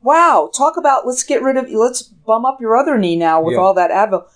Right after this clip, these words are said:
Speaker 1: Meanwhile, wound up in the hospital 'cause he had a G I bleed.
Speaker 2: Oh, sure.
Speaker 1: Taking all that Advil.
Speaker 2: Well, that's the other thing.
Speaker 1: Yeah.
Speaker 2: Is that it, you know, in these long-term events, you often have, uh,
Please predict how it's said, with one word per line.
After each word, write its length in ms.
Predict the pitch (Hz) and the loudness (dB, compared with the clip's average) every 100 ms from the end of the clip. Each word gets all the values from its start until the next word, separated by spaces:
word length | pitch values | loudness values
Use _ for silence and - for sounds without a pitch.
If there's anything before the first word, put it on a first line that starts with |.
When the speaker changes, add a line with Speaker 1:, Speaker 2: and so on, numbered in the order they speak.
| _ - | _ -6
Speaker 1:
Meanwhile, 600 | 202 285 311 240 202 190 | -2 0 0 2 2 2
wound 260 | 214 247 | 0 0
up 120 | 240 220 | -2 -4
in 60 | 175 | -6
the 60 | |
hospital 500 | 190 262 277 - 190 | -2 -2 -2 -4 -4
'cause 160 | 190 185 | -2 -4
he 80 | 254 | -2
had 120 | 285 | -2
a 40 | |
G 200 | 240 233 | -4 -4
I 180 | 302 175 | -2 -4
bleed. 320 | - 185 233 139 | -6 -8 -6 -2
Speaker 2:
Oh, 120 | 147 | -2
sure. 380 | - 123 139 - | -2 0 0 -2
Speaker 1:
Taking 340 | - 254 254 220 | -6 -8 -6 -2
all 140 | 202 | 0
that 160 | 202 202 | 0 -2
Advil. 220 | 339 415 | 0 -2
Speaker 2:
Well, 80 | 131 | -2
that's 220 | 139 - | -2 -2
the 120 | 120 | -2
other 140 | 107 101 | -2 -4
thing. 220 | 92 87 | -10 -10
Speaker 1:
Yeah. 440 | 196 269 381 427 302 | -4 -4 -2 -2 -4
Speaker 2:
Is 100 | 160 | -2
that 200 | 127 120 | -4 -4
it, 180 | 139 123 208 | -6 -6 -4
you 120 | 147 | -2
know, 160 | 131 - | -2 -2
in 240 | 135 123 | -4 -2
these 160 | 127 113 | -2 -2
long-term 400 | 143 143 143 113 | -2 -2 -4 -4
events, 440 | 104 120 107 - | -4 -4 -4 -8
you 120 | 127 | -2
often 260 | 127 127 113 | -2 -2 -8
have, 480 | 131 143 156 127 98 _ _ _ _ _ - | -8 -6 -4 -4 -6 _ _ _ _ _ -8
uh, 540 | 120 110 107 101 101 | -4 -2 -2 -2 -6